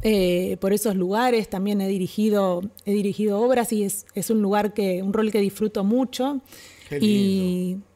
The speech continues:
Speaker 1: nada, también me dedico a la investigación. Estudié una maestría en estudios culturales y
Speaker 2: ¿En dónde? ¿En la Universidad de Rosario?
Speaker 1: Sí,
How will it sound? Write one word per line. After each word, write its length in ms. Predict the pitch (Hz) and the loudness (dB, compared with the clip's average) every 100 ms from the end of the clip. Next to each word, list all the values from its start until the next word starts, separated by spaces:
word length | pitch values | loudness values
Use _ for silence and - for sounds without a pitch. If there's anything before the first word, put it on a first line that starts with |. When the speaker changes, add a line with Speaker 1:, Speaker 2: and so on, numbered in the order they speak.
| - | 0
Speaker 1:
nada, 280 | 247 233 220 | 2 2 2
también 320 | 196 220 233 | 2 2 2
me 80 | 226 | 2
dedico 540 | 208 220 226 240 233 | 2 0 -2 0 0
a 140 | 208 196 | 0 -2
la 340 | 185 180 175 | -2 -4 -6
investigación. 800 | 185 180 - 196 185 - 269 294 | -6 -8 -8 -8 -8 -6 -2 0
Estudié 240 | 233 220 220 | 0 -2 -2
una 140 | 208 | -2
maestría 640 | 180 - - 240 277 247 | -4 -6 -4 -2 0 0
en 80 | 220 | -2
estudios 300 | 196 - 233 | -4 -4 -4
culturales 640 | 208 180 185 208 247 240 - - - - _ - | -4 -6 -4 0 0 -2 -6 -20 -20 -20 _ -2
y 520 | 190 180 175 170 170 170 165 160 151 _ - | 0 2 0 -2 -4 -4 -6 -8 -12 _ -8
Speaker 2:
¿En 120 | 131 | -4
dónde? 180 | 139 120 | -2 -2
¿En 40 | |
la 40 | 123 | -2
Universidad 280 | 113 131 139 | -2 0 0
de 40 | |
Rosario? 640 | 127 123 165 208 202 190 - | 0 -2 -2 -2 -4 -6 -6
Speaker 1:
Sí, 320 | - 294 | -2 -2